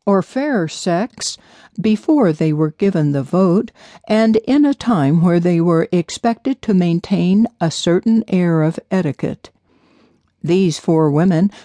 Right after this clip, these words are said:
chose their own fates, involving themselves in a war which pitted neighbors against one another.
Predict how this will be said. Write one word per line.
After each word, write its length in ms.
chose 480
their 280
own 260
fates, 600
involving 680
themselves 680
in 240
a 60
war 600
which 320
pitted 420
neighbors 680
against 560
one 240
another. 640